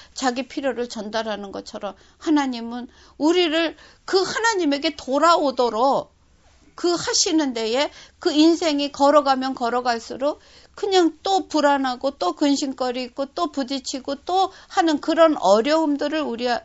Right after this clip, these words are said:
앞에 두셨어요. 그렇게 어려운 일들이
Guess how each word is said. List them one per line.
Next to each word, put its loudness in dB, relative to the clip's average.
앞에 0
두셨어요. -6
그렇게 -2
어려운 4
일들이 -2